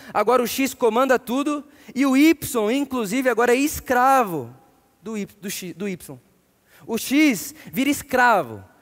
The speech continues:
Agora ele não tem mais terra e não tem mais nem autonomia sobre sua própria vida. Agora ele é sem terra, e agora ele é escravo. Aí, quando chega o ano cinquenta, o ano do jubileu, o que acontece?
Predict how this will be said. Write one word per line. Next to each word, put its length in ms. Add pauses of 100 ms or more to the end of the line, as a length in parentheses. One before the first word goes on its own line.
(240)
Agora 260
ele 120
não 100
tem 140
mais 180
terra 260
e 40
não 120
tem 120
mais 180
nem 100
autonomia 520
sobre 200
sua 160
própria 400
vida. 240
Agora 300
ele 220
é 340 (300)
sem 280
terra, 440 (520)
e 100
agora 300
ele 160
é 80
escravo. 540 (1400)
Aí, 220
quando 260
chega 280
o 100
ano 140
cinquenta, 580
o 60
ano 120
do 80
jubileu, 360
o 20
que 100
acontece? 640